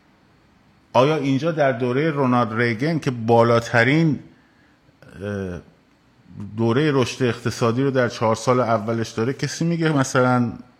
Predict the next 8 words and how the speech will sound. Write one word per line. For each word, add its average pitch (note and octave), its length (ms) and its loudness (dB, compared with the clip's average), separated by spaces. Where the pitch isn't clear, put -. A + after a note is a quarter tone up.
ریگان A#2+ 540 2
آمریکا A2 680 -2
ساز؟ B2 460 -4
یا B2 160 6
ر-، A#2 200 -2
روزولت B2 760 2
که A2+ 420 0
از A2 420 0